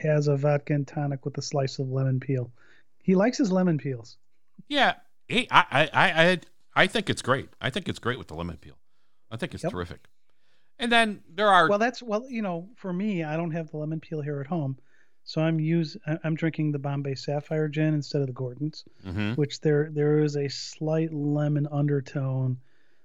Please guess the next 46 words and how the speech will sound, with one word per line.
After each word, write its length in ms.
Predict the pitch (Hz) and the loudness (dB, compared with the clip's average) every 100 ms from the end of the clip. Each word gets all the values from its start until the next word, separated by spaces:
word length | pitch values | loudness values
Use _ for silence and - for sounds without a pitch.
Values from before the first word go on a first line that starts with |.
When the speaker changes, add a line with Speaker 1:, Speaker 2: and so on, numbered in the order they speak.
| - | -18
Speaker 1:
to 160 | - 156 | -2 0
the 80 | 139 | 2
Bombay 400 | 139 139 135 127 | 0 0 -2 -4
Sapphire, 680 | - 147 147 135 123 120 123 | -2 -2 -2 -6 -8 -8 -8
which 200 | 123 - | -8 -8
is 100 | 123 | -6
one 160 | 127 | -6
of 40 | 123 | -6
the 60 | |
things 160 | 127 123 | -6 -6
I 60 | 127 | -2
like 260 | 135 143 | 0 0
about 260 | 135 120 120 | -2 -4 -6
it, 160 | 123 - - - | -8 -12 -20 -4
ins-, 240 | 139 131 - | -2 -2 -2
instead 400 | 170 127 - 127 | -2 0 0 -2
of 80 | 123 | -2
the 60 | |
Gordon's. 480 | 117 131 127 120 - - - - | -2 -2 -2 -4 -8 -18 -16 -6
Speaker 2:
Mm. 300 | 113 104 - - | -2 -2 -6 -4
Speaker 1:
But 220 | 139 135 - | 0 0 0
I 80 | 139 | 0
don't 140 | 143 | 2
have 120 | 143 | 2
the 60 | 135 | 0
lemon 320 | 135 139 135 131 - - | 0 0 -2 -6 -16 -14
here 360 | - 123 123 - | -8 -6 -8 -4
with 160 | 151 160 | 0 4
Speaker 2:
I, 140 | 196 | 6
Speaker 1:
me, 80 | 127 | 6
so 40 | |
Speaker 2:
I, 280 | 107 120 113 | 6 6 8
I 20 | 113 | 6
Speaker 1:
this 60 | |
Speaker 2:
ordered 300 | 131 139 123 | 6 4 2
lemons 720 | 98 104 92 80 82 - - - - - - - | 2 0 0 -4 -10 -12 -16 -20 -20 -20 -20 -8
from 540 | 95 92 90 87 85 - | -2 -2 -2 -4 -8 -8
Mariano's 760 | 82 104 101 104 101 87 78 - | 0 2 4 4 2 0 -6 -8
the 80 | 85 | -8
other 180 | 80 | -8
day, 160 | 80 82 | -6 -6
and 100 | 80 | -4
it 60 | 80 | -8
was 120 | 80 | -10
delivered 420 | 90 92 87 69 | -6 -6 -6 -8
yesterday. 640 | 87 85 - 73 76 71 | -8 -8 -12 -12 -12 -14